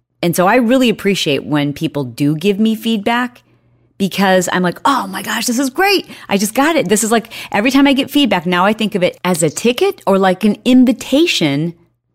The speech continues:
to be better. And without an invitation, how are you gonna get into the party? So think of it as an incredible opportunity that maybe somebody else didn't have, or until this moment,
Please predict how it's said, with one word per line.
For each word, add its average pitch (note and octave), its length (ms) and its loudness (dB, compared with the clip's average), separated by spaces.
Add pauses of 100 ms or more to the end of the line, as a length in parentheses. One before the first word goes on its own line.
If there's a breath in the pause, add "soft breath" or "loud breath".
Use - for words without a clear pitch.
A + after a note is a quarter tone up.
(140)
to G3+ 120 0
be F#3 220 -2
better. G3 560 -2 (760)
And A3+ 180 4
without B3+ 480 0
an B3 140 4
invitation, C4 600 4
how A#3+ 120 2
are D#4+ 60 0
you D4+ 80 2
gonna B3+ 180 2
get B3+ 160 0
into B3+ 200 2
the G#3+ 100 -4
party? A#3 480 -4 (1040)
So C#4 140 0
think E4+ 300 -4
of A#4+ 80 -8
it E4 80 2
as A3+ 140 2
an A3 80 4
incredible B3+ 540 0
opportunity A3+ 540 0
that F#3+ 240 -2
maybe A#3 360 0
somebody G#3+ 480 0
else A#3 300 -2
didn't G#3 260 -2
have, A3+ 360 0 (140)
or G3+ 160 4
until G3+ 300 0
this A#3 180 -2
moment, F#3 680 0